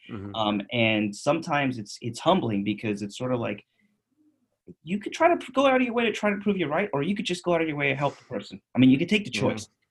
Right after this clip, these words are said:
Speaker 2: Um,
Speaker 1: Mm-hmm.
Speaker 2: hopefully they both always you know, overlap in a very congruent fashion. But sometimes I think some practitioners I've seen, and I made the mistake. I'm like, "No, I'm, I know I'm, I know it's this. I know it's this.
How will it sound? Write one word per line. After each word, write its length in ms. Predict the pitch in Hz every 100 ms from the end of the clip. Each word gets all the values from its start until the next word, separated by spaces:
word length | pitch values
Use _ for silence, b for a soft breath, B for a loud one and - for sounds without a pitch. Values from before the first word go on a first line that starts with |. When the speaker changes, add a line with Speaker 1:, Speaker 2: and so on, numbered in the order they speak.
| -
Speaker 2:
Um, 160 | 120
Speaker 1:
Mm-hmm. 60 | 117 117
Speaker 2:
hopefully 320 | 247 254 262
they 100 | 214
both 260 | 175 180 180
always 320 | 160 139 - _ -
you 80 | 143
know, 80 | -
overlap 580 | 131 110 117 120 151
in 140 | - 117
a 60 | 107
very 360 | 127 120 117 -
congruent 500 | 127 123 127 123 -
fashion. 500 | 110 110 - 226 233 B B B B
But 100 | -
sometimes 520 | - 208 202 185 185 156
I 40 |
think 200 | 156 160
some 180 | - 147
practitioners 640 | 147 131 147 143 127 117
I've 120 | 113
seen, 460 | 113 - 123 120 117
and 80 | 127
I 60 | 180
made 200 | 214 254
the 60 | 131
mistake. 340 | 104 - 101
I'm 260 | - - 175
like, 120 | 156
"No, 60 | 143
I'm, 60 | -
I 60 | 123
know 280 | 123 214
I'm, 140 | 247 139 -
I 40 | 117
know 240 | 127 254
it's 120 | 247
this. 140 | - 107 113
I 20 |
know 220 | 131 247
it's 100 | -
this. 160 | 110